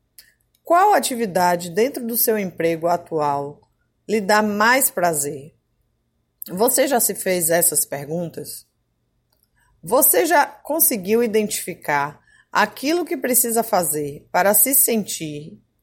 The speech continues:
que é a pessoa mais realizada no mundo? Não? Então eu te faço um convite. Venha perder o medo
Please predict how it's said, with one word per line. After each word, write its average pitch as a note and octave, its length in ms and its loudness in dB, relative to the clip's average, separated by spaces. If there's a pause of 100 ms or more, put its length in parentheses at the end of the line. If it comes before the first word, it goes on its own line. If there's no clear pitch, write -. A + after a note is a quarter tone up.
(180)
que - 140 -2
é G3 60 6
a G#3 100 6
pessoa F3 640 0
mais A3 360 2
realizada E3+ 640 0
no D3+ 120 -8
mundo? D#3+ 520 -8 (800)
Não? G3+ 540 0 (540)
Então A3 260 2
eu B3 100 4
te C4 160 -4
faço F#3 460 0
um G3 100 -6
convite. F#3+ 720 -4 (1120)
Venha B3+ 220 4
perder A3+ 380 2
o - 20 -2
medo F3 480 -2